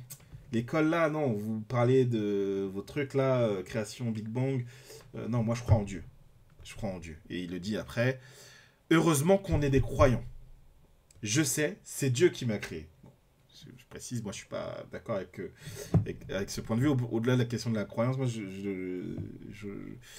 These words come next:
je, je trouve pas que ce soit, euh,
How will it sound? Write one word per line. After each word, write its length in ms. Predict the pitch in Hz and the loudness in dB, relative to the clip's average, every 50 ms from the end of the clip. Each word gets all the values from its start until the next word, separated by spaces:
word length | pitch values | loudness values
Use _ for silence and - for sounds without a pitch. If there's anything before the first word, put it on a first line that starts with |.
| - - - - - - - - - | -18 -18 -18 -18 -20 -20 -20 -20 -18
je, 340 | - 120 - - - - - | -16 -14 -12 -12 -12 -10 -10
je 140 | 101 - 123 | -6 -4 -4
trouve 220 | 123 - - 123 - | -4 -4 -4 0 4
pas 120 | 151 156 | 4 4
que 60 | 151 | 4
ce 100 | - 135 | 2 -2
soit, 460 | 123 - - 127 127 123 123 120 - | -2 0 0 2 4 4 4 2 2
euh, 540 | - 95 90 82 82 82 - 50 50 - - | -2 -4 -4 -4 -4 -4 -6 -6 -8 -10 -10